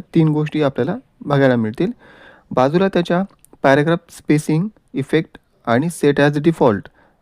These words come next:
असे तीन फंक्शन याच्यावरच आधारित एक्स्ट्रा आपल्याला बघायला मिळतील. शेवटचं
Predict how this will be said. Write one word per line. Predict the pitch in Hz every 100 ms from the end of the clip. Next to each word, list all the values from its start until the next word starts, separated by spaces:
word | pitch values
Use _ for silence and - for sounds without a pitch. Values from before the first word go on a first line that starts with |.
| 127
असे | 127 143
तीन | 160 156
फंक्शन | 135 131 165 202
याच्यावरच | 208 131 127 135 143 175
आधारित | 131 120 123 160 -
एक्स्ट्रा | 123 - 135
आपल्याला | 131 113 175 214
बघायला | 147 123 107
मिळतील. | 76 - - - _ - _ _ _ _
शेवटचं | - 143 160 - 196